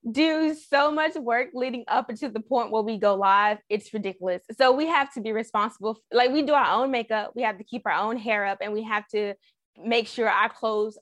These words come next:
are on point, right? 'Cause we're on T V. So just seeing it, like, from an outside person looking in, it's like, "Oh, it looks so easy." It's very challenging. And I would tell anyone, if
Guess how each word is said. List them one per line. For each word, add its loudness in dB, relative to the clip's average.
are 0
on -8
point, -10
right? 0
'Cause -6
we're -2
on -4
T -8
V. -6
So 4
just -4
seeing -2
it, 2
like, 2
from 0
an -6
outside 0
person -2
looking -4
in, -4
it's -6
like, -2
"Oh, -2
it 2
looks 0
so 0
easy." 2
It's 2
very 4
challenging. -6
And 2
I 6
would 6
tell 2
anyone, 2
if -6